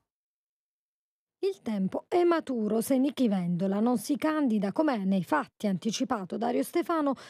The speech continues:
allora si apre tutto un altro scenario. Parla solo a microfoni spenti l'assessore regionale Guglielmo Minervini. "Siamo a un punto di svolta", ammette.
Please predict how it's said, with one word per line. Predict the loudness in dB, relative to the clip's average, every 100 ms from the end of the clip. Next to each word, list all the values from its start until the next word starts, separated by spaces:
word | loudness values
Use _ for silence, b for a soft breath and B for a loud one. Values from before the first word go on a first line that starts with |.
| B
allora | 0 2 2 0
si | 0 0
apre | 0 -4 -12 -2
tutto | 0 0 2
un | 2
altro | 2 0 -2
scenario. | 0 0 0 -2 -4 -6 -6 B B
Parla | 0 0 0
solo | 2 2 2
a |
microfoni | 0 0 2 2 2 -2
spenti | -2 -2 0 0 -2
l'assessore | -2 -2 -8 0 2 2 2
regionale | 2 2 2 2 0
Guglielmo | 0 2 2 4 4
Minervini. | 4 2 0 -2 0 0 -2 B B
"Siamo | 0 2 4 4
a | 4
un | 4 2
punto | 4 4 4 2
di | 2 -2
svolta", | 0 2 2 -2 -2
ammette. | 2 2 2 0 -2 -2